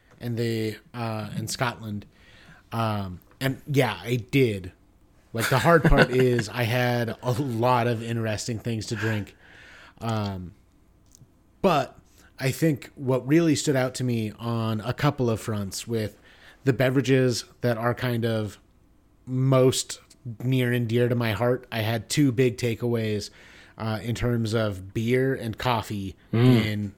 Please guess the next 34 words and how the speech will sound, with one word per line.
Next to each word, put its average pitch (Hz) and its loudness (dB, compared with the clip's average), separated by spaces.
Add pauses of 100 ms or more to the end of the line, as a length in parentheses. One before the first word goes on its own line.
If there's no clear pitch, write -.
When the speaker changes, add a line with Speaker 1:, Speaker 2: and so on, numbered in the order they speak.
Speaker 1:
the 117 -4
U 113 -2
K. 95 -10 (580)
Speaker 2:
Okay. 104 0
Speaker 1:
Uh, 113 6
and 117 -2
I 120 4
don't, 143 4 (160)
I 123 0
don't 139 2
know 139 4
whether 135 4
this 131 0
holds 131 -2
true 135 4
in 120 2
Europe 123 0
in 113 -2
general, 131 0
but 120 -2
these 139 2
were 135 6
the 120 2
things 120 0
I 117 0
noticed 113 -2
there. 127 2 (880)
For 139 2 (280)
beer, 147 2 (520)
they 135 0
take 139 -4
glassware 123 0
on 120 -4
beer 120 -2